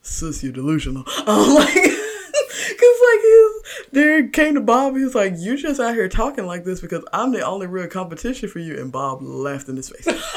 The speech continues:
Um, <laughs> like, it was great 'cause, like, th-, that was mirrored in season nine 'cause it was a girl named Alexis Michelle. She said, Sasha, who was the winner of season nine, she's like, "You're only doing this because you know I'm real competition." And Sasha, who was the nicest person,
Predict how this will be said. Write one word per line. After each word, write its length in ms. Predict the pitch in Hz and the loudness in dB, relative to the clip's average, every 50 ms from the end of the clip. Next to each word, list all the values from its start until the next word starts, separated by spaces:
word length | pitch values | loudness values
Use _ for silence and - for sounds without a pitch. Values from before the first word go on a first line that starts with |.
| - | 2
Um, 440 | 370 381 277 294 294 277 285 294 294 | 2 4 6 6 6 6 6 6 6
<laughs> 0 | |
like, 680 | - 311 302 - - 403 339 320 - - - - - - 480 494 - - - - 294 - | 6 6 4 4 4 4 4 4 2 0 -2 -2 0 2 2 2 2 0 -4 -4 -2 0
it 240 | 294 320 320 302 311 | 2 2 2 2 0
was 240 | 302 294 277 220 208 | 0 0 0 0 2
great 280 | 247 247 254 262 254 | 2 4 4 4 2
'cause, 200 | - 269 247 208 | 0 -2 -2 -2
like, 240 | 226 214 196 170 131 | -2 -2 -2 -2 -6
th-, 180 | 127 156 170 160 | -10 -10 -4 2
that 180 | 185 190 196 190 | 4 4 4 4
was 140 | 180 165 160 | 2 -6 -6
mirrored 360 | 165 160 160 175 190 185 180 | -6 -4 -2 -2 -2 -2 -2
in 100 | 170 170 | -4 -6
season 360 | - 196 202 202 196 190 180 | -6 -8 -8 -8 -6 -6 -2
nine 220 | 170 165 175 202 | 0 0 0 0
'cause 120 | 190 190 180 | -2 -4 -4
it 60 | 185 | -6
was 100 | 175 165 | -10 -12
a 40 | 165 | -14
girl 360 | 143 139 - - 170 175 185 | -16 -16 -10 -6 -4 -4 -2
named 200 | 180 170 170 156 | -2 -2 -2 -2
Alexis 360 | 151 151 160 175 196 196 190 170 | -2 -4 -2 -4 -4 -4 -8 -12
Michelle. 500 | 151 143 - - 185 190 196 196 190 - - - - _ | -12 -12 -8 -8 -6 -6 -6 -8 -10 -12 -16 -20 -20 _
She 200 | - - - 233 | -14 -10 -8 -8
said, 560 | 220 - - 214 185 180 175 170 165 156 - - _ _ _ _ _ _ _ _ _ _ _ _ _ _ - | -8 -6 -4 -4 -2 0 2 2 2 2 0 -6 _ _ _ _ _ _ _ _ _ _ _ _ _ _ -14
Sasha, 640 | - - - 220 226 330 370 - - 175 160 151 143 | -10 -4 -2 0 0 0 -2 -4 -4 -4 -4 -4 -4
who 140 | 156 165 | -4 -6
was 140 | 156 147 135 | -8 -6 -6
the 80 | 139 131 | -4 -4
winner 320 | 143 196 311 370 190 131 | -2 -2 0 0 0 -2
of 80 | 127 - | -4 -6
season 240 | - 160 147 139 143 | -8 -10 -8 -8 -8
nine, 260 | 143 147 151 147 147 - - _ | -6 -6 -8 -8 -10 -12 -20 _
she's 120 | _ - 277 | _ -8 -6
like, 180 | 254 233 202 | -6 -4 -4
"You're 140 | 233 254 269 | -6 -6 -6
only 240 | 269 277 269 254 226 | -6 -6 -6 -8 -8
doing 240 | 196 247 262 269 262 | -8 -8 -8 -6 -6
this 160 | 254 226 226 | -8 -8 -10
because 260 | 226 214 226 208 196 | -8 -6 -6 -6 -4
you 80 | 233 247 | -6 -6
know 240 | 233 233 233 240 226 | -6 -6 -6 -6 -8
I'm 80 | 214 | -6
real 160 | 226 240 240 | -4 -4 -4
competition." 720 | 226 - 233 226 220 220 - 240 240 214 - 208 180 156 - - | -4 -4 -6 -8 -8 -10 -8 -6 -6 -6 -4 -6 -6 -6 -8 -10
And 140 | 160 160 | -10 -10
Sasha, 340 | 151 - 170 190 190 175 175 | -8 -6 -6 -6 -6 -8 -8
who 60 | 180 | -10
was 120 | 175 160 147 | -10 -8 -6
the 80 | 143 | -6
nicest 520 | 143 143 147 156 160 170 165 156 151 143 - | -6 -4 -4 -6 -6 -8 -10 -12 -16 -16 -12
person, 460 | - 160 151 151 151 160 147 - - | -8 -8 -8 -8 -8 -10 -14 -16 -16